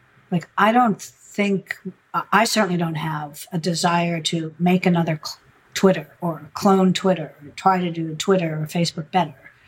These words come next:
right? The question is, how is it that people can engage with each other in a, in a way that's fun and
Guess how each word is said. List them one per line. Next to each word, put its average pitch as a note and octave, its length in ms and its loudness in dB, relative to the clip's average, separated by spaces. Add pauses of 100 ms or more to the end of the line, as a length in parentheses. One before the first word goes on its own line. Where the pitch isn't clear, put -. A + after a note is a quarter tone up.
(220)
right? G3 120 0
The F#3+ 100 0
question F#3 540 0
is, E3 480 0 (420)
how G3+ 240 4
is G3+ 220 4
it F#3+ 100 -6
that F3+ 140 -8
people F3+ 280 0
can E3+ 200 -2
engage E3+ 420 -2
with E3+ 180 -4
each E3 200 -6
other D#3+ 320 -4
in E3+ 220 -2
a, E3 360 -12
in F#3 80 6
a E3+ 60 6
way E3+ 140 2
that's E3+ 180 -2
fun F3 320 2
and E3 300 -6